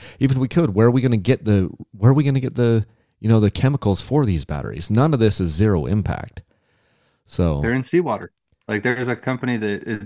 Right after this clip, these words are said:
Speaker 2: they, they, they're, it's one of these, like, prototype discoveries, right? They've found you can mine lithium out of seawater. And the
Speaker 1: Hmm.
Speaker 2: byproduct of this mining technology is fresh water. <laughs>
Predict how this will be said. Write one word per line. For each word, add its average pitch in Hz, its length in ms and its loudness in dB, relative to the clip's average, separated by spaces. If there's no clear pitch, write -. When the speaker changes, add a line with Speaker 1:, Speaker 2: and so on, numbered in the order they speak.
Speaker 2:
they, 117 180 2
they, 110 480 0
they're, 120 200 -2
it's 113 200 -10
one 143 120 0
of 127 80 -2
these, 117 120 0
like, 104 160 -6
prototype 104 600 -8
discoveries, 90 680 -6
right? 98 180 -2
They've 98 160 -6
found 104 420 0
you 110 140 0
can 110 200 -2
mine 101 360 0
lithium 104 420 -6
out 92 160 -6
of 92 100 -10
seawater. - 640 -6
And 107 220 2
the 104 100 2
Speaker 1:
Hmm. 90 100 -10
Speaker 2:
byproduct 113 580 0
of 98 160 -4
this 98 180 -4
mining 104 520 -4
technology 107 540 -6
is 95 160 -6
fresh - 320 -4
water. - 580 -2
<laughs> - 60 -20